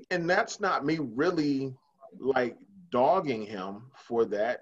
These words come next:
That happens sometimes. I'm sure he's not the only great player that's done that, but I've never seen Michael do it.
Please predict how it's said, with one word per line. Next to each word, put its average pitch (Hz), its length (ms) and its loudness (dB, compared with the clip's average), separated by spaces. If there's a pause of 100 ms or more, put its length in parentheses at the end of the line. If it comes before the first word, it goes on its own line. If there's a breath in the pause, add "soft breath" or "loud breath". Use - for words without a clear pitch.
That 151 220 6
happens - 640 0
sometimes. 87 500 -12
I'm 107 80 -8
sure 139 140 2
he's 147 140 0
not 143 120 2
the 139 80 0
only 151 220 0
great 117 260 -2
player 87 320 -10 (580)
that's 117 260 0
done 101 240 -4
that, 110 200 -6
but 101 120 -6
I've 127 220 2
never 139 320 2
seen 143 340 2
Michael 139 320 -2
do 143 240 -14
it. - 80 -18